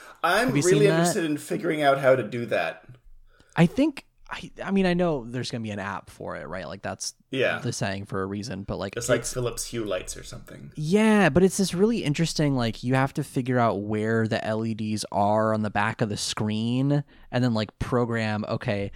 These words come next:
Speaker 2: this L E D is gonna correspond to, like, this set of pixels on my monitor."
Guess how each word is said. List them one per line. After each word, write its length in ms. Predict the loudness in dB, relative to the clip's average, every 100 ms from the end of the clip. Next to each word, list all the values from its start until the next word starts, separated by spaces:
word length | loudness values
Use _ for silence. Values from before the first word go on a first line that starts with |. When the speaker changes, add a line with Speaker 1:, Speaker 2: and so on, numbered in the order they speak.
| -14 -12
Speaker 2:
this 380 | -2 0 0
L 200 | 0 0
E 60 | 0
D 240 | 0 -2
is 100 | -2
gonna 160 | -2 -4
correspond 600 | -2 0 0 -2 -4 -4
to, 60 | -4
like, 180 | -4 -4
this 340 | -6 -4 -2
set 280 | 0 0 0
of 160 | -2 -4
pixels 540 | -6 -6 -6 -6 -8
on 140 | -10 -12
my 140 | -12
monitor." 720 | -4 0 0 0 -4 -6 -8